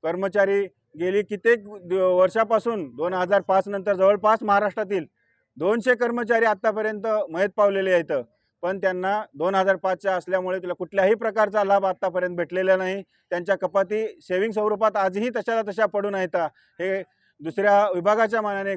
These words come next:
खूप दुर्दैवी आमच्यासाठी ही बाब आहे.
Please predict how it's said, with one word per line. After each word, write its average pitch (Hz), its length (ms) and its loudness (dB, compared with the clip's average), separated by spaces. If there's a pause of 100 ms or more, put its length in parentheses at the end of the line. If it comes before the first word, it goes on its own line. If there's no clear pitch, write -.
खूप 190 140 -4
दुर्दैवी 185 440 2
आमच्यासाठी 208 680 0
ही - 340 -14
बाब 180 280 0
आहे. 185 240 4